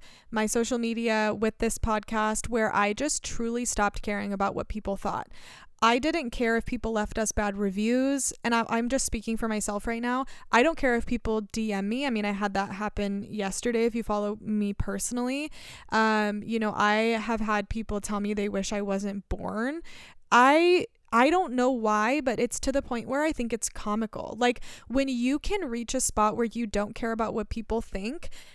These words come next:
then you really are protecting where you're at in your life. Like,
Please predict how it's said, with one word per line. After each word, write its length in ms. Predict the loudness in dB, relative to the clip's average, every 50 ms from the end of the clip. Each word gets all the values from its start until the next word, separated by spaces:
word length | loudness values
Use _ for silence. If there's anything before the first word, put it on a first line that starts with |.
| -20 -14
then 380 | -6 -2 -2 0 0 -2 -4 -6 -8 _ _ -20 -20 -20 _ _ -6
you 260 | 0 4 6 6 6
really 480 | 4 2 2 2 4 4 2 2 2 2
are 180 | 2 2 2 2
protecting 920 | 2 0 -2 0 0 0 0 0 -2 -2 -2 -4 -4 -2 -2 -2 -2 0
where 160 | 2 2 2 4
you're 240 | 2 2 0 2
at 200 | 2 2 2 0 0
in 120 | -4 -2
your 160 | -2 0 -2
life. 380 | 0 0 0 0 0 -2 0 2
Like, 200 | 2 2 2 2